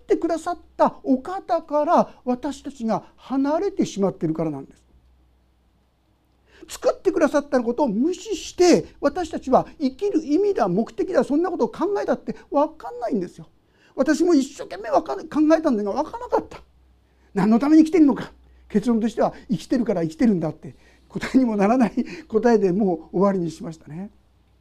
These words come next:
でも皆さん、もし神が作ったんだったらですよ、時計には時計の使命があるんです。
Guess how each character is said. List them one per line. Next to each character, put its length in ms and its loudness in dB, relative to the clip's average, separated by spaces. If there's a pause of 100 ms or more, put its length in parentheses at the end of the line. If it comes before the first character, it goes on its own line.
(1200)
で 60 -12
も 80 -4
皆 240 0
さ 180 -12
ん、 160 -6 (1500)
も 260 6
し 300 -4
神 220 -6
が 0 - (380)
作 200 -6
っ 60 -16
た 80 0
ん 100 2
だ 60 0
っ 60 -2
た 140 0
ら 40 0
で 120 2
す 100 -6
よ、 320 2 (540)
時 180 2
計 160 8
に 100 2
は 140 6
時 300 -2
計 60 4
の 120 2
使 180 -4
命 160 2
が 100 4
あ 60 6
る 60 -2
ん 80 -4
で 80 -14
す。 120 -20